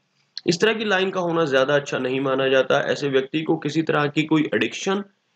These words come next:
या फिर कोई एलर्जी होने के चांसेस बढ़ जाते हैं जब इस तरह की, अ, रेखा हाथ में मौजूद हो, और या फिर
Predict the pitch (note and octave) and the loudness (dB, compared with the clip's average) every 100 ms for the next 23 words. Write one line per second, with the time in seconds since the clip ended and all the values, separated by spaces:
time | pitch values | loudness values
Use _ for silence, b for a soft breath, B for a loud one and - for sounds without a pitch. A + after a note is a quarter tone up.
0 | - G#2+ C3+ F#3 G#3+ G#3+ G#3+ - C3 C3 | -4 0 2 0 -6 -8 -6 -6 -2 -2
1 | C#3 E3 D#3+ C3 B2+ C#3 C3+ B2+ A#2+ D3 | -2 -4 -2 -2 0 -2 -2 -2 -2 -8
2 | B2 C3+ C3+ A2+ A2+ A#2+ C3 B2+ B2+ C3 | 0 2 4 2 0 -2 -2 0 0 0
3 | B2+ b b b - F3+ F#3+ F3+ E3+ E3+ | -2 b b b -2 0 2 2 2 2
4 | E3+ E3 C3 B2+ B2 - C3+ C3+ - A#2+ | 0 4 4 6 2 -2 -2 -2 -2 -2
5 | A#2 B2 A#2 A2 A2+ G#2+ G#2 - C#3 C3 | -2 -4 -6 -4 -6 -6 -2 0 0 2
6 | D3 E3+ G3+ G3 | 0 4 4 4